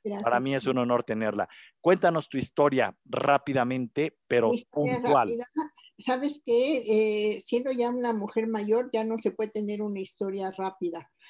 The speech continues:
Speaker 1: Voy a
Speaker 2: <laughs>
Speaker 1: empezar, voy a
Speaker 2: Claro.
Speaker 1: empezar como por mis prioridades, ¿sí?
Speaker 2: Sí, claro.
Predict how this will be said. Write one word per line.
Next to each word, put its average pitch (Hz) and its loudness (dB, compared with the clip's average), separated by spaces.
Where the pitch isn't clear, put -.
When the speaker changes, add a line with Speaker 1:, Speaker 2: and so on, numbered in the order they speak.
Speaker 1:
Voy 294 4
a - -
Speaker 2:
<laughs> 427 6
Speaker 1:
empezar, 440 4
voy 285 0
a - 6
Speaker 2:
Claro. - 6
Speaker 1:
empezar 240 2
como 190 -4
por 196 -6
mis 202 -6
prioridades, 180 -6
¿sí? - -20
Speaker 2:
Sí, 123 0
claro. 107 2